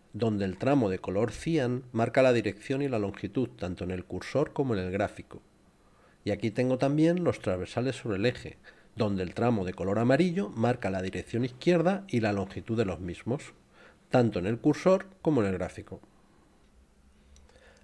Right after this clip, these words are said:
Ahora vamos a dibujar la polilínea, que será la base o tapa sobre la que calcular el volumen del acopio. Pincho en el botón de dibujar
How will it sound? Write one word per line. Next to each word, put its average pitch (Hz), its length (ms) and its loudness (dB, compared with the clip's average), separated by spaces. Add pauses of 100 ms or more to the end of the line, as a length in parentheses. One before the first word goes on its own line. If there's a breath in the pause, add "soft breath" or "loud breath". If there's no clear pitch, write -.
(140 soft breath)
Ahora 120 300 8
vamos 147 320 2
a 113 40 4
dibujar 117 380 0
la 92 160 2
polilínea, 110 640 -2
que - 100 -8
será 101 280 -2
la 113 80 4
base 117 320 -2
o 85 100 0
tapa 107 400 -4 (320 soft breath)
sobre 90 340 2
la 82 140 -2
que 85 100 -6
calcular 87 460 0
el 117 140 2
volumen 117 360 2
del 90 120 -2
acopio. - 420 -8 (1500 soft breath)
Pincho 139 300 4
en 139 60 4
el 113 100 4
botón 101 320 0
de 120 100 4
dibujar 85 520 -2